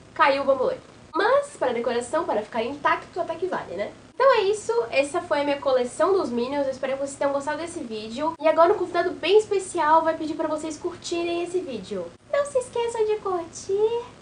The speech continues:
de comentar, de compartilhar e de se inscrever no canal para receber os próximos vídeos de todo mundo. <laughs>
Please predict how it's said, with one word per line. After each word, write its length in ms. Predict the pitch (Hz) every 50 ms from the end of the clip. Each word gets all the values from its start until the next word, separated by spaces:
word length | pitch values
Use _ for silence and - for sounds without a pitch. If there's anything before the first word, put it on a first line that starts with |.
| - - -
de 120 | 359 359
comentar, 1040 | 370 - - 494 523 539 494 440 427 415 - - 359 359 359 370 381 381 381 392 381 - - - - - - - - - - -
de 140 | 339 330 339
compartilhar 1160 | 330 - 523 539 508 523 508 480 453 440 427 - 415 370 339 294 302 311 330 339 359 349 359 359 - - - - - - - - - -
e 140 | 480 466 440
de 100 | 453 440
se 140 | 440 - 554
inscrever 460 | 571 - 571 554 508 508 508 523 554
no 40 | 539
canal 520 | - 539 508 508 494 494 494 480 392 302 294 - - - - - - - - - -
para 180 | - 381 427 403
receber 520 | 403 440 427 453 453 440 480 508 523 523
os 60 | 508 -
próximos 500 | - 453 427 415 427 415 427 415 392 392
vídeos 520 | 427 440 466 508 466 466 453 453 453 427
de 120 | 427 427
todo 1400 | 427 - - 539 571 587 587 587 587 587 571 571 571 554 539 539 539 523 508 494 494 494 480 466 453 440 440 453 427
mundo. 260 | 403 381 339 311 - - - - - - - - - - - - -
<laughs> 680 | - 339 - - - - 339 330 - 294 - 285 302